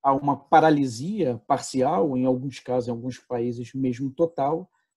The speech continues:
é, levando a, a desemprego e a escassez de, é, insumos e, e produtos finais. Então, se coloca, é, uma, uma série de desafios,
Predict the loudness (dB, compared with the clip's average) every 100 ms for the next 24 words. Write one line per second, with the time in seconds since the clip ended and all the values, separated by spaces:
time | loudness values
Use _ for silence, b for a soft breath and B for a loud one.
0 | _ _ -4 0 0 2 4 4 4 2
1 | 2 2 -2 -4 0 2 2 2 -2 -6
2 | _ _ 0 2 2 0 0 0 2 4
3 | 4 2 0 2 2 0 -4 -4 -4 -4
4 | -2 0 -2 -4 -6 -6 -6 -8 _ _
5 | _ _ 0 2 2 0 -2 -4 -2 0
6 | 0 0 -2 -4 -6 -6 -4 -4 -4 -8
7 | _ _ -4 2 2 2 -8 -8 -6 -6
8 | -8 -18 -20 _ _ _ _ _ _ -6
9 | -2 -2 -2 2 4 6 6 4 0 -6
10 | -6 -4 2 4 6 2 -2 -4 0 0
11 | -2 -2 -4 -2 -2 0 0 -2 -2 0
12 | 0 -2 -10 -10 -10